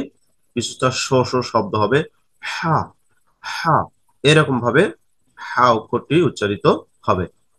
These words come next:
হা এর বাংলা অক্ষর হচ্ছে হ। হা এর বাংলা অক্ষর কি? হ। এরপরে আসো খ। খ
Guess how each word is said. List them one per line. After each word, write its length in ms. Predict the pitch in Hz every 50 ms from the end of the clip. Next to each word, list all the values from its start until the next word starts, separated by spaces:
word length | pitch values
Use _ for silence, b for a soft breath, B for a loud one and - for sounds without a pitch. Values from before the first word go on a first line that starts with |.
| _ _ _ -
হা 300 | - - - 143 147 156 151 151 - - _ 139
এর 180 | 139 139 135 123
বাংলা 360 | - 120 117 113 117 123 127
অক্ষর 300 | 123 123 - - 127 117
হচ্ছে 280 | 117 - _ - - 147 170 - - _ _ - 92
হ। 100 | 90 98 123 127 113 - - - _ _ _ _ _ _ _ _ _ _ _ _ _ _ -
হা 140 | - 123 117 110
এর 160 | 120 123 120
বাংলা 260 | 101 113 107 104 107 113
অক্ষর 240 | 110 - - 135 127
কি? 160 | - - 160 220 330 - _ _ _ _ _ _ _ _ _ _ _ _ -
হ। 40 | 117 117 92 80 73 - _ _ _ _ _ _ _ _ _ _ _ _ _ _ _ _ _ -
এরপরে 280 | 151 165 165 185 180 175
আসো 260 | 139 - - - 110 120 156 - - _ _ _ _ _ _ -
খ। 40 | - 127 107 107 143 - - - _ _ _ _ _ _ _ _ _ _ _ _ _ _ _ _ _ _ _ _ _
খ 40 | -